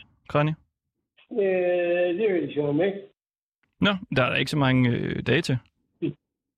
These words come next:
Speaker 2: Nej.
Speaker 1: Mm, du har ingen ønsker?
Speaker 2: Okay.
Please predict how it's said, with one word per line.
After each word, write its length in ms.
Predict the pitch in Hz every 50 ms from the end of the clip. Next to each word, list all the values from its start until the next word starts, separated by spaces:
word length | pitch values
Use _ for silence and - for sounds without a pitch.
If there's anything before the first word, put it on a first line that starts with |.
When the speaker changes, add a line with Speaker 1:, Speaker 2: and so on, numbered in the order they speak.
| _ _ _ _ 160 156
Speaker 2:
Nej. 260 | 147 151 151 147 143 143 143 - _ _ _ _ _ _ _ _ _ _ _ _ _ _ _ _ _ _ _ _ _ _ _ _ _ _ _ _ _ _ _ _ _
Speaker 1:
Mm, 80 | - 117 107 -
du 60 | 123
har 100 | 120 127
ingen 200 | 143 156 175 165
ønsker? 220 | 156 156 - - 151 - _ _ _ _ _ _ _ _ _ _ _ - - _ _ _ _ _ _ _ _ _ - - _ - - - _ _ _ _ _ _ _ _ _ _ _ _ _ _ _ _ _ _ _
Speaker 2:
Okay. 360 | - 147 - 123 127 113 -